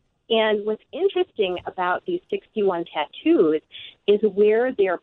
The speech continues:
placed on the body. They're not necessarily places that you would see. So if you saw Otzi just, you know, hanging out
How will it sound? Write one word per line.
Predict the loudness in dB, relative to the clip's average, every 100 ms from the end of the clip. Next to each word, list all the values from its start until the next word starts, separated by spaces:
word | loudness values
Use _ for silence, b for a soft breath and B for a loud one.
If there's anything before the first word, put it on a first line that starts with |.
| -4
placed | -2 -2 -2
on | -4
the | -4
body. | -4 -4 -2 -4 -8 -14 B B _ 2
They're | 4
not | 4 2 0 -4 -6 -10 -6
necessarily | -6 -4 -6 -2 -2 -4 -10 -6
places | -2 -2 -4 -2 -2 -2 0
that | 2 2 -2 -6 -12 -14
you | -2 0
would | 2 -2 -8 -6
see. | -4 -2 -6 -10 _
So | 0 2
if | 0
you | 0 -2 0
saw | -4 0
Otzi | 0 0 _ -4 -2 -2
just, | -4 -4 _ _ -20 _ -6
you | -2
know, | -2 0
hanging | 2 2 0
out | -2 -2 -4